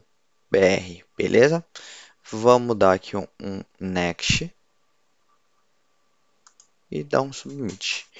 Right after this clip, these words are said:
O que que ele vai fazer? Ele vai pesquisar em todas as caixas de e-mail, né, é, esse, esse endereço.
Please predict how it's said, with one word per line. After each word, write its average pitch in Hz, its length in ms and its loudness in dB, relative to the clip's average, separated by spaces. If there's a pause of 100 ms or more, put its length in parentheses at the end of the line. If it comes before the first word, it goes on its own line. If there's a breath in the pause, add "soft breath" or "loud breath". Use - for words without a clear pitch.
(140 loud breath)
O - 40 -20
que - 140 -10
que - 80 -2
ele 202 80 2
vai 175 120 2
fazer? 123 480 -2
Ele 147 220 -2
vai 131 180 0
pesquisar 117 760 -2
em 147 200 -10 (180)
todas 190 540 0
as 165 200 0
caixas 98 500 -6
de 92 180 -8
e-mail, 98 640 -2 (1400)
né, 98 260 0 (420 loud breath)
é, 98 500 0 (140)
esse, 170 680 -2 (540)
esse - 240 -6
endereço. 147 560 4